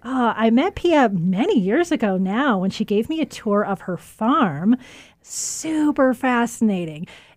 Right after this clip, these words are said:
And I don't wanna get any of the pieces wrong. So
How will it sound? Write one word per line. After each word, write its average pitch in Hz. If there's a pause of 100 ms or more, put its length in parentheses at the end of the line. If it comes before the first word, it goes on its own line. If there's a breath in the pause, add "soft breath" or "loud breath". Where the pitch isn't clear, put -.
And 220
I 226
don't 302
wanna 269
get 240
any 233
of 226
the 214
pieces 214
wrong. 190
So 214